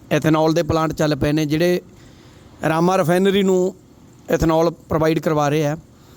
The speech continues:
ਔਰ ਆਉਣ ਵਾਲੇ ਟਾਈਮ ਦਾ ਜਿਹੜਾ ਟੀਚਾ, ਉਹ ਵੀ ਪੰਜਾਹ ਪਰਸੈਂਟ ਹੈ ਐਥੇਨੋਲ ਮਿਕਸ ਕਰਨ ਦਾ, ਕਿਉਂਕਿ ਭਾਰਤ ਦਾ ਸਭ ਤੋਂ ਵੱਧ ਜੇ ਜਿਹੜੀ ਮੁਦਰਾ ਉਹ ਬਾਹਰ ਜਾਂਦੀ ਹੈ, ਤਾਂ ਉਹ ਤੇਲ ਦੇ ਰੂਪ 'ਚ ਜਾ ਰਹੀ ਹੈ।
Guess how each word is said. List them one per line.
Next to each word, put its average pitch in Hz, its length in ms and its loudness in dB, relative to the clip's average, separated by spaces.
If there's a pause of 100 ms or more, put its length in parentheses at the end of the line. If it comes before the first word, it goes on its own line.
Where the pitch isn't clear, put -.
(320)
ਔਰ 180 120 2
ਆਉਣ 185 200 0
ਵਾਲੇ 208 220 0
ਟਾਈਮ 185 320 -2
ਦਾ 180 120 2
ਜਿਹੜਾ 196 200 0
ਟੀਚਾ, 180 460 -2
ਉਹ 180 100 2
ਵੀ 196 200 0 (340)
ਪੰਜਾਹ 175 260 0
ਪਰਸੈਂਟ 175 440 -2
ਹੈ 180 60 0
ਐਥੇਨੋਲ 165 420 0
ਮਿਕਸ 156 240 -4
ਕਰਨ 160 260 0
ਦਾ, 156 140 2 (880)
ਕਿਉਂਕਿ 233 400 2 (280)
ਭਾਰਤ 202 440 -2
ਦਾ 196 180 0 (120)
ਸਭ 208 240 -4
ਤੋਂ 233 200 0
ਵੱਧ 180 240 0
ਜੇ 202 220 0 (640)
ਜਿਹੜੀ 170 220 0
ਮੁਦਰਾ 170 380 2
ਉਹ 170 140 0
ਬਾਹਰ 160 320 0
ਜਾਂਦੀ 156 360 -2
ਹੈ, 160 60 -2
ਤਾਂ 180 120 0
ਉਹ 185 60 -2 (140)
ਤੇਲ 175 360 2
ਦੇ 170 140 0
ਰੂਪ 156 200 0
'ਚ - 100 -8
ਜਾ 139 200 0
ਰਹੀ 139 200 -6
ਹੈ। 139 80 -12